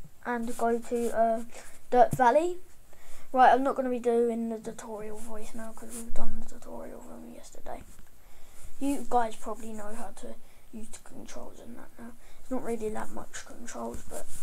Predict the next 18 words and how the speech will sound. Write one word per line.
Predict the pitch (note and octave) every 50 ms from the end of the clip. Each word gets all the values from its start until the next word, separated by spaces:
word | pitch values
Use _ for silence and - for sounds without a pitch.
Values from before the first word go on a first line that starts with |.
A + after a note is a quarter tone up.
| - - -
typing, | - - - - - - A3+ A3+ A#3 A3+ - - - A#3+ A#3 A#3 A3+ - - - - - - - - -
chatting, | - - - - - - - A3+ A3 A3+
chat, | G#3+ - - B3 A#3 A#3 - - -
and | - A3+ A3 A3 A3+ A#3 - - - - - - - - - - - - - - - - - - -
playing | - - A3+ A#3 A#3 A3+ A3 A3+ A3+ A#3 - - - -
games. | A3+ A3+ A3+ A#3 A#3+ - - - - - - - - -
But | B3+ B3 - -
this | B3+ C4+ C#4 C4+ - -
has | B3+ A#3+ A3 -
controls, | - - - - - - - - - -
so | - - - A2+ A2+ - - - - - - -
I | A#3 A#3
better | A#3 A3+ - -
keep | - - B3 A3+ A3 -
my | - -
tutorial | - - - - - - - - - - - - - -
voice | - - - - - - -
on, | - -